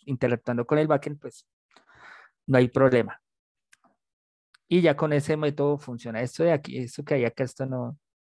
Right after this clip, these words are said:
eso no sirve para nada. Eso es ahí como funciones. Ahí eso no está haciendo nada.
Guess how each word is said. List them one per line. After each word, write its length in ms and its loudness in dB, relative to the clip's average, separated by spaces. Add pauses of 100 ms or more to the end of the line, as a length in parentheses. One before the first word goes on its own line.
(600)
eso 180 -8
no 140 -2
sirve 260 -2
para 140 -2
nada. 240 -2
Eso 180 -10
es 100 -10
ahí 140 -4
como 240 -10
funciones. 720 -12 (1160)
Ahí 200 -8
eso 220 -10
no 80 -10
está 160 -10
haciendo 320 -10
nada. 120 -16